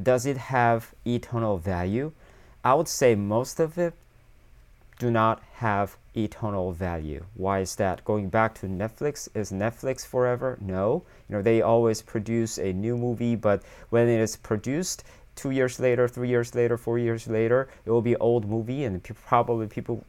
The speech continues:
would not watch that again. You know what I mean? So there,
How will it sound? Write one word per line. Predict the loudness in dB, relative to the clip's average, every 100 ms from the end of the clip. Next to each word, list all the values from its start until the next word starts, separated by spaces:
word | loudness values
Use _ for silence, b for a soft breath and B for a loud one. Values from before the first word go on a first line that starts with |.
| -6
would | -4
not | -2 -2
watch | 0 0 -2 -2
that | 0 0 -2 B B B
again. | -4 -2 0 2 0 -4 b b b
You | -6
know | 0
what | 2
I | 2
mean? | 0 -4 b b
So | 2 8 8 8 0
there, | 2 4